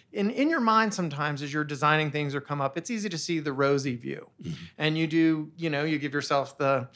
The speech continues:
Speaker 1: you psych yourself up, and every single day you're so excited to talk about it. But it's helpful, it's more helpful to you,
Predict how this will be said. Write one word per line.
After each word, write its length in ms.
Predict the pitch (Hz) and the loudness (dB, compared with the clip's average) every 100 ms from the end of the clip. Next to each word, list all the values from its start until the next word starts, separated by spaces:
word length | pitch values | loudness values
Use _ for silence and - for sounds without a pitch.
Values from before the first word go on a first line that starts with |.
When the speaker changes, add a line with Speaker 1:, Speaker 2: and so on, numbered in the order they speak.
| - - _ | -20 -20 _
Speaker 1:
you 80 | 214 | -6
psych 240 | - 135 | -2 -2
yourself 360 | 135 131 139 139 | -2 -2 0 2
up, 320 | 147 - _ _ _ - - | 0 -2 _ _ _ -18 -8
and 300 | - 143 156 - | -4 -4 -4 -2
every 320 | 165 202 208 | 0 2 2
single 320 | 202 190 170 | 2 2 4
day 260 | 185 156 139 | 4 4 4
you're 100 | 135 | 0
so 200 | - 156 | 2 0
excited 380 | 151 156 143 139 | 2 0 0 -2
to 80 | |
talk 280 | 135 208 220 | -2 0 0
about 320 | 170 - - | -2 -4 -4
it. 80 | - _ _ | -8 _ _
But 380 | 170 156 - - - | 6 6 4 -6 -6
it's 200 | 160 - | -6 0
helpful, 560 | 190 208 196 180 170 | 0 0 0 0 0
it's 160 | 160 - | -4 -2
more 240 | 185 226 | 2 2
helpful 440 | 196 190 - - 156 | 2 -2 -2 -6 -4
to 140 | 147 | -4
you, 380 | 143 139 131 | -4 -4 -6